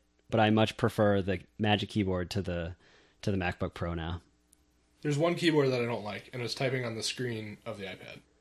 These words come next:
Speaker 2: But I can still
Speaker 1: I
Speaker 2: do
Speaker 1: still
Speaker 2: it.
Speaker 1: can't get used to that. Yeah. <laughs> They're st-, the keys are still in the same spot.
Speaker 2: Exactly, because they don't have a Dvorak keyboard.
Speaker 1: <laughs> Have you ever tried that?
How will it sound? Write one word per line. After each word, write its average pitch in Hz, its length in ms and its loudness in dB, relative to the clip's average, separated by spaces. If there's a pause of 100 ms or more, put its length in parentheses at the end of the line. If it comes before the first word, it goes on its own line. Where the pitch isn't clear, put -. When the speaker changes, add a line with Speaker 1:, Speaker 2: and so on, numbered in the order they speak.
(460)
Speaker 2:
But 139 100 2
I 139 60 4
can 156 120 -2
still 202 200 4
Speaker 1:
I 190 40 6
Speaker 2:
do 214 60 12
Speaker 1:
still 120 140 8
Speaker 2:
it. 98 40 0
Speaker 1:
can't 110 140 8
get 113 120 6
used 113 180 6
to 113 80 8
that. 117 260 8 (360)
Yeah. 143 300 4 (420)
<laughs> - 380 -14
They're 131 140 10
st-, - 240 2
the 113 100 4
keys 175 280 10
are 156 60 12
still 131 160 8
in 113 60 10
the 104 40 8
same 110 160 6
spot. 107 380 4 (960)
Speaker 2:
Exactly, 151 680 -2
because 143 300 2
they 139 80 2
don't 143 160 2
have 147 100 -2
a 143 40 -2
Dvorak 139 380 -4
keyboard. 110 420 -6 (320)
Speaker 1:
<laughs> - 480 -4 (1400)
Have 135 60 10
you 160 60 12
ever 175 60 8
tried 151 260 12
that? 180 200 10